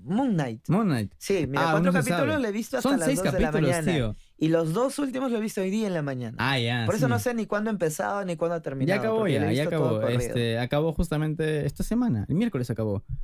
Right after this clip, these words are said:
Speaker 1: Ah, ya, ya,
Speaker 2: Acabó
Speaker 1: ya,
Speaker 2: hoy,
Speaker 1: ya.
Speaker 2: pues, vino por Strange.
Speaker 1: Porque busqué y todavía no se había confirmado la segunda temporada, no se había confirmado
Speaker 2: Ah,
Speaker 1: nada,
Speaker 2: no sabría
Speaker 1: nada,
Speaker 2: decirte.
Speaker 1: nada,
Speaker 2: Lo
Speaker 1: nada.
Speaker 2: que sí ya está, por ejemplo, eh, ya acabó su producción, es, este,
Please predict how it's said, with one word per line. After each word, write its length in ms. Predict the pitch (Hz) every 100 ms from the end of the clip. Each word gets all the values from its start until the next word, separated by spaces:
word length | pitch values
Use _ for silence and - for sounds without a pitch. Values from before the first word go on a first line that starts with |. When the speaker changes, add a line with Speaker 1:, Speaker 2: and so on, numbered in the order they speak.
| - - -
Speaker 1:
Ah, 220 | - 143 147
ya, 100 | 143
ya, 40 |
Speaker 2:
Acabó 220 | 135 156
Speaker 1:
ya, 60 | 170
Speaker 2:
hoy, 100 | 175
Speaker 1:
ya. 80 | 123 113
Speaker 2:
pues, 120 | 113
vino 240 | 107 101
por 140 | 101 107
Strange. 320 | - 107 101
Speaker 1:
Porque 220 | 156 165
busqué 480 | 165 160 202 214 226
y 60 | 196
todavía 320 | 175 170 180
no 120 | 185
se 120 | 185
había 180 | 170 127
confirmado 480 | 160 156 143 147 151
la 120 | 143
segunda 280 | - 135 139
temporada, 680 | 120 117 123 131 147 151 147
no 140 | 143
se 80 | 139
había 140 | 135 135
confirmado 500 | 131 127 123 127 123
Speaker 2:
Ah, 20 |
Speaker 1:
nada, 160 | 120 123
Speaker 2:
no 140 | 135
sabría 280 | 131 131 123
Speaker 1:
nada, 80 | 123
Speaker 2:
decirte. 160 | 120
Speaker 1:
nada, 60 | 113
Speaker 2:
Lo 80 | 123
Speaker 1:
nada. 40 |
Speaker 2:
que 100 | 139
sí 200 | 131 175
ya 260 | 170 170 170
está, 300 | 160 - 165
por 100 | 170
ejemplo, 600 | 151 170 165 165 165 143
eh, 320 | 127 120 117 120
ya 120 | 139
acabó 280 | 143 135 139
su 220 | 147 127
producción, 560 | 123 120 117 156 156 151
es, 160 | 147
este, 920 | 151 - - 120 - 127 - - -